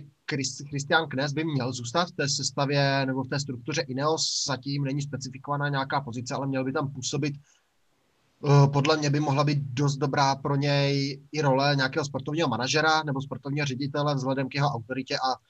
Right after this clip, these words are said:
obrovskému přehledu, obrovským zkušenostem, které za těch, za ty dlouhé roky v pelotonu nazbíral. Poslední závod jeho byl závod Rijdaakse Brugge de Panne a ten nedokončil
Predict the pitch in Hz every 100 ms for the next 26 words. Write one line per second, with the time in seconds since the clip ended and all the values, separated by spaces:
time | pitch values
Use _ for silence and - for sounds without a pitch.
0 | _ - 113 131 - 151 - 127 131 139
1 | 123 127 147 143 113 131 123 131 120 -
2 | 123 127 131 131 127 123 _ _ _ 117
3 | 117 117 143 143 - 127 120 120 127 127
4 | 131 127 123 139 131 131 151 143 107 113
5 | 139 143 143 147 147 - _ _ _ _
6 | _ _ - - 143 165 180 160 135 160
7 | 151 160 165 165 156 143 147 147 151 135
8 | 139 147 143 147 143 151 143 120 143 151
9 | 147 - _ _ - 127 127 123 123 123
10 | - - _ _ - 160 135 139 147 139
11 | - 143 143 135